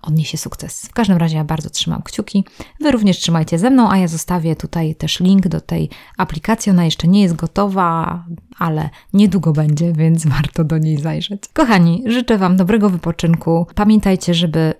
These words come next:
wypoczywać krótko, długo, ale żeby to był wypoczynek mądry, żeby był wypoczynkiem zaplanowanym, taki, który naprawdę będzie trochę aktywny, trochę na luzie,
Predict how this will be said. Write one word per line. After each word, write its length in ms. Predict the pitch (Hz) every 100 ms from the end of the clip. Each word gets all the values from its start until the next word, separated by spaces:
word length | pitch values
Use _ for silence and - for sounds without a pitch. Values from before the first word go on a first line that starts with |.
| -
wypoczywać 840 | 175 196 185 - 180 165 160 -
krótko, 640 | - 247 269 - - 196 175
długo, 760 | 165 175 233 208 190 180 175 -
ale 240 | - 185 185
żeby 240 | 208 196
to 100 | 196
był 320 | 175 180 175 -
wypoczynek 680 | 185 185 180 190 175 160 208
mądry, 500 | 233 240 240 233 233 _ -
żeby 320 | 190 170 175
był 180 | 180 175
wypoczynkiem 680 | 160 160 131 185 165 156 165
zaplanowanym, 960 | 214 226 220 214 202 208 190 190 185 190 _
taki, 220 | - 190 170
który 420 | - 175 165 165 - - _
naprawdę 460 | 180 165 190 165 160
będzie 500 | 180 175 165 160 156 _
trochę 280 | 208 185 -
aktywny, 800 | 170 - 185 170 156 156 151 151
trochę 500 | - 190 - 175 156 151 _ -
na 160 | 175 175
luzie, 500 | 180 170 156 156